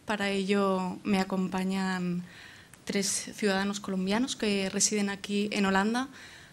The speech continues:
A mi derecha está Amira Armenta, ella es investigadora del Transnational Institute con sede en Ámsterdam. Carlos Flores, miembro de la Fundación Manos Amigas,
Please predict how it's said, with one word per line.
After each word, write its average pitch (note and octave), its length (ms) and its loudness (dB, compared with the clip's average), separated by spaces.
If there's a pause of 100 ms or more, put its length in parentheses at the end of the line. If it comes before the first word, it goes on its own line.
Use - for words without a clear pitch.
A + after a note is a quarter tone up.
(240)
A G3 240 0
mi G3+ 140 2
derecha G3 340 -2
está G3+ 200 0
Amira G3+ 400 2
Armenta, G#3+ 460 0 (460)
ella G3 240 4
es F#3+ 160 4
investigadora G3 960 2
del G3+ 180 0
Transnational G3 640 0
Institute A3+ 500 -2 (380)
con G3 120 -4
sede G3 260 0
en F#3+ 80 0
Ámsterdam. A#3+ 520 0 (920)
Carlos G#3 340 0
Flores, A#3 560 0 (100)
miembro G3+ 640 4
de G3 120 0
la G3 60 2
Fundación G3+ 460 0
Manos G#3 320 2
Amigas, A3+ 520 -2